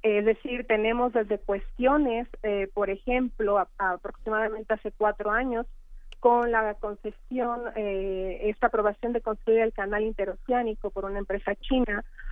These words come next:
a un costo económico y social elevado para la población que habita ahí, ¿no? Aproximadamente de cincuenta mil millones de dólares, y que genera, desafortunadamente, pues, despojo territorial y expulsión de la población.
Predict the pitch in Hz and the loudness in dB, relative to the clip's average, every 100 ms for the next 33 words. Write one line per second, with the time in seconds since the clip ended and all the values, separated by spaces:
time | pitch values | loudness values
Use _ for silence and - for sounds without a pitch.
0 | - - 233 247 247 240 262 254 226 240 | -2 6 6 8 6 6 4 4 4 4
1 | 262 254 220 220 - 226 226 214 214 226 | 2 -2 -2 0 4 6 6 4 6 4
2 | 220 214 196 190 190 196 190 - 220 208 | 2 -2 -6 -6 -6 -6 -6 -6 -8 -6
3 | 196 202 - 202 190 214 208 196 214 202 | -4 -4 -4 -2 0 -2 -4 -2 -2 -2
4 | 202 208 208 220 220 214 214 208 202 190 | -6 -2 2 2 2 2 0 0 -6 -8
5 | 196 202 220 220 214 214 214 196 190 208 | -4 2 4 4 4 4 4 2 4 6
6 | 233 208 214 - - - - - 247 262 | 6 6 2 0 -10 -20 -12 -2 2 4
7 | 254 254 262 311 269 220 220 208 214 214 | 4 4 4 6 4 2 -4 -6 -6 -6
8 | 220 233 247 240 233 240 254 262 226 196 | -4 -2 -2 -4 -6 -4 -4 -2 -2 -2
9 | - - 208 208 - - 247 247 247 - | -6 -4 2 2 0 4 4 4 -2 -2
10 | 202 196 202 196 208 226 262 - - - | -6 -2 0 2 4 2 0 -12 -18 -8
11 | 247 240 220 208 - 202 - 240 226 196 | -4 2 2 2 -6 -10 0 2 2 2
12 | 185 185 185 185 196 294 247 | 0 -2 -4 -4 -2 2 2